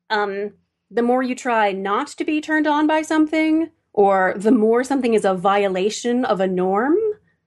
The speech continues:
the more it amplifies. Right?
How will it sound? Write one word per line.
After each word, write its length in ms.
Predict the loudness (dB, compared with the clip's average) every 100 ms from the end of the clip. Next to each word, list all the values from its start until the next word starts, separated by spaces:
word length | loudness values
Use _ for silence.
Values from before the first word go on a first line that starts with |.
| _ _ _ _ -10
the 300 | -6 0 2
more 480 | 4 2 2 0 0
it 440 | -2 -2 -4 -14 -16 -8
amplifies. 800 | -4 -4 -6 -8 -8 -8 -14 -18 _ _ _ _ _ _ _ _ _ _ _ _ _ _ _ _ _ _ _ _ _ _
Right? 320 | -4 -4 -4